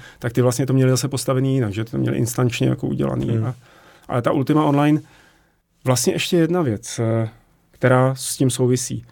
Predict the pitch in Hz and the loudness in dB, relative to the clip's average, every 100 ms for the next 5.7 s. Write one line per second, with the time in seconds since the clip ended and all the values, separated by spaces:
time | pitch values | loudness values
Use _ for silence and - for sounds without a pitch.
0 | _ _ _ _ - 139 156 165 170 175 | _ _ _ _ 0 2 4 2 0 -4
1 | - _ _ _ _ _ _ _ - 135 | -12 _ _ _ _ _ _ _ -2 0
2 | 110 117 123 156 139 - - 117 117 143 | 2 0 2 0 -2 -8 -4 -2 0 0
3 | 156 151 147 - 156 110 110 113 131 - | 0 -2 -6 -2 0 2 2 0 -2 -10
4 | _ _ _ _ _ _ _ - 131 120 | _ _ _ _ _ _ _ -4 0 2
5 | 123 135 131 117 107 107 92 | 2 2 2 2 0 -2 -6